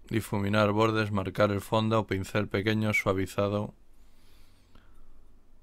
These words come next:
Normalmente las opciones de herramientas se muestran en una ventana unida por debajo a la caja de herramientas, tan pronto como se activa una herramienta. Si no están,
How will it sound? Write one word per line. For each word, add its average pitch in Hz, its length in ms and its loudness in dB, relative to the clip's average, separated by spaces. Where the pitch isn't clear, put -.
Normalmente 120 680 6
las 117 220 6
opciones 117 420 2
de 110 100 4
herramientas 110 540 4
se 107 120 2
muestran 110 500 2
en 107 120 2
una 107 160 4
ventana 107 420 4
unida 104 400 4
por 101 120 2
debajo 101 360 4
a 107 40 6
la 98 140 4
caja 104 320 4
de 101 60 4
herramientas, 117 720 4
tan 95 220 -2
pronto 104 400 -2
como 98 240 -2
se - 120 -6
activa 104 380 2
una 98 160 2
herramienta. 107 640 2
Si 101 200 -4
no 104 120 2
están, 113 460 0